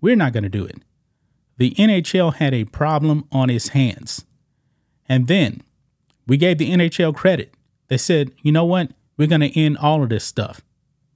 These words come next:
The dress code is dress code. You will wear the regular jerseys. You'll wear the regular hockey sticks. You'll use the regular hockey sticks. All this virtue signaling,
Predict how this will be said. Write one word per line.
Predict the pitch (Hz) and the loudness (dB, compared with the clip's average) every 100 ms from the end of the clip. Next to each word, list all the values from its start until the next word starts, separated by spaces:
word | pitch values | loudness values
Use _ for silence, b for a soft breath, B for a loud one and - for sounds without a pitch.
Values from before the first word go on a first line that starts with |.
| _ _ _ _ _ _ _ _ _ - | _ _ _ _ _ _ _ _ _ -4
The | |
dress | 113 175 196 | 0 2 0
code | - 202 190 - | 0 2 2 2
is | 175 - | -2 -2
dress | - 185 180 | -2 0 0
code. | - 143 127 139 - _ _ - | -2 -2 0 -4 -8 _ _ -10
You | 120 208 | -2 2
will | 196 175 | 4 2
wear | 156 208 139 139 139 _ _ _ - | 0 0 2 0 -2 _ _ _ -6
the | 110 | -4
regular | 104 135 185 180 | 0 0 0 0
jerseys. | 147 131 120 147 143 - - _ _ | 0 0 -2 -4 -4 -8 -14 _ _
You'll | 135 170 175 | 2 2 2
wear | 127 135 147 _ _ _ _ _ _ - | 0 0 -4 _ _ _ _ _ _ -2
the | 127 127 | 0 2
regular | 117 139 147 147 | 2 0 0 0
hockey | 185 196 131 | 0 0 -4
sticks. | - 135 - | -4 -6 -2
You'll | 147 | -2
use | 120 180 185 | 0 2 0
the | 123 | 0
regular | 120 113 107 | -2 -2 -2
hockey | - - 113 | -2 -2 -4
sticks. | - 107 - - _ _ _ _ _ - | -6 -8 -10 -16 _ _ _ _ _ 0
All | 202 208 | 2 2
this | 185 | 0
virtue | 139 185 - | 0 -2 -2
signaling, | 180 190 196 190 | -2 -2 0 -2